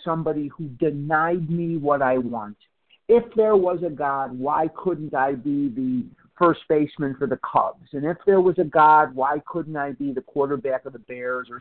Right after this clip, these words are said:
so on or whatever it was at the time that I wanted it? And then something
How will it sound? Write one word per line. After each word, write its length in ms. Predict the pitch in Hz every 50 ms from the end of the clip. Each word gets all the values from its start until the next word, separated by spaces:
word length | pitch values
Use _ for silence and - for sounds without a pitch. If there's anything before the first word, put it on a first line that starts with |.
| - -
so 200 | 165 156 139 127
on 260 | 123 120 123 123 123
or 100 | 123 123
whatever 440 | 123 127 135 131 135 131 131 131 127 123
it 120 | 117 -
was 220 | 127 123 123 123 113 _ _ _ _ _ _ -
at 120 | - - -
the 120 | 156 147 - - -
time 320 | 156 151 147 151 151 147
that 120 | 139 131
I 140 | 131 131 127
wanted 520 | 127 131 120 113 110 107 113 - 107 104 -
it? 140 | - - _ _ _ _ _ _ _ _ _ _ _ _ _ _ _ _ _ _ _ _ _ _ _ _ _ _ _ _ -
And 200 | 151 151 156 151
then 240 | 175 185 208 214 202 202 -
something 380 | 208 190 175 - 185 175 165